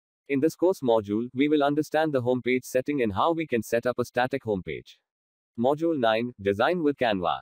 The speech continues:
In this module, we will learn to design in Canva. Canva is a graphic design platform used to create social media graphics, presentations, posters, documents, and other visual content.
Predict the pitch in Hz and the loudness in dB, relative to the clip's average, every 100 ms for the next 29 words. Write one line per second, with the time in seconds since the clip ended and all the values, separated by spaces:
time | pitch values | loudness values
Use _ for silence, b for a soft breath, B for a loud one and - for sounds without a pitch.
0 | - 127 117 - 107 135 107 110 120 143 | -2 0 0 0 0 0 -2 -4 -4 -2
1 | 151 139 127 151 143 117 101 95 98 127 | 0 2 2 0 0 -2 0 0 0 -2
2 | 123 101 80 62 60 _ _ _ _ _ | -2 -2 -4 -10 -14 _ _ _ _ _
3 | _ - 135 151 160 160 139 123 127 151 | _ -2 0 2 0 2 0 0 0 0
4 | 156 113 95 95 92 110 117 - 98 90 | -2 -2 0 0 -2 -2 -4 0 0 0
5 | 104 151 208 - 143 135 127 139 - 156 | -4 -4 -4 -2 -2 0 0 0 0 -2
6 | 165 175 147 131 110 98 107 104 120 120 | 0 -2 0 2 0 0 0 0 -2 -6
7 | - - 117 120 117 104 - 107 98 - | -6 -2 -2 -2 -2 -4 -2 -4 -4 -4
8 | 143 - 127 123 120 104 113 - 147 135 | -4 0 0 0 -2 0 0 2 0 0
9 | 135 - 107 110 139 143 110 104 104 107 | -2 -2 0 0 0 0 -2 -2 -4 0
10 | 101 87 69 58 | -2 -2 -6 -12